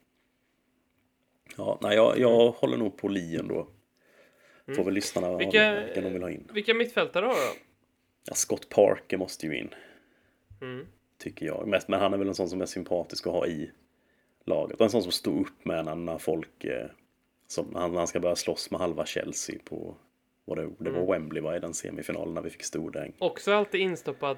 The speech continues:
Speaker 2: eh, tröja.
Speaker 1: En good family man, eller vad det var Harry Redknapp sa att han var.
Speaker 2: Precis.
Speaker 1: Eh, ja, ja, Scott Parker och, ehm,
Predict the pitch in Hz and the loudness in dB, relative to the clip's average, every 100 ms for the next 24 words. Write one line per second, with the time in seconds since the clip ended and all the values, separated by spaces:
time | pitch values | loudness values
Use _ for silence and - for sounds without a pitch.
0 | 139 139 139 135 135 - - _ _ - | -4 -2 -2 -4 -12 -20 -20 _ _ -4
1 | 131 120 - - _ _ _ _ _ _ | -2 -4 -10 -20 _ _ _ _ _ _
2 | - 98 95 87 - 101 80 80 82 82 | -10 -6 -2 -2 2 2 2 0 -2 -4
3 | 87 87 87 90 87 87 90 - - - | -2 0 0 -2 -2 0 -2 -4 -4 0
4 | 62 53 - - - - _ _ - - | 0 -2 -12 -20 -20 -20 _ _ -8 -6
5 | 185 - - - - _ _ _ _ - | -4 -6 -8 -18 -20 _ _ _ _ -20
6 | 127 127 _ _ - - _ _ _ _ | -20 -20 _ _ -20 -20 _ _ _ _
7 | _ _ _ - 92 90 90 87 - - | _ _ _ 0 2 4 4 2 0 -2
8 | - - - 104 104 104 - - 101 - | -8 -20 2 6 6 6 2 -2 -2 2
9 | 98 90 - 90 - - _ _ - 87 | 2 2 -4 -2 -2 -6 _ _ -4 -2
10 | 85 82 | -2 -8